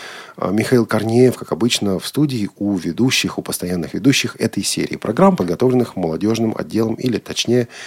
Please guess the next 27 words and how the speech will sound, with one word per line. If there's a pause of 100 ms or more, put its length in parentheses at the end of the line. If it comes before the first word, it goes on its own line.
(220)
отделом
по
работе
с
молодежью
К
С
Р
К
вуз. (540)
И
в
понедельник
также
авторская
программа
«Доступность
двадцать
первый». (320)
Правильно
у
меня
написано?
Правильно. (100)
«Двадцать
первый
век».